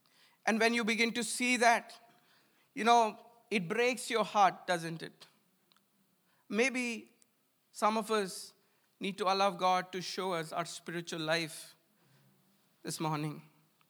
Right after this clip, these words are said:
And maybe some of us are severely malnutrition because we have not been feeding on the word of God for a long, long time,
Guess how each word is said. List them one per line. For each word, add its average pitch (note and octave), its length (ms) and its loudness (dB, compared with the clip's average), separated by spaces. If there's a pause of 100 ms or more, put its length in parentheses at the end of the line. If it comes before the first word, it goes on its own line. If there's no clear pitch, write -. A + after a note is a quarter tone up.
(1300)
And D#3+ 80 -6
maybe F#3 240 -2
some F3+ 220 -2
of F3 120 -4
us F#3 140 -2
are E3 140 0
severely D#3 800 -4
malnutrition D#3+ 800 -4
because D#3 320 -6
we D3+ 140 -6
have D#3 280 -8
not E3 300 -4
been D3 320 -8 (720)
feeding E3+ 460 -4
on D#3 140 -4
the D3+ 80 -6
word D#3 220 -4
of D3+ 140 -6
God D#3 260 -4
for D#3 160 -8
a D3+ 60 -4
long, D3+ 300 -4
long C#3 280 -8
time, D3 380 -12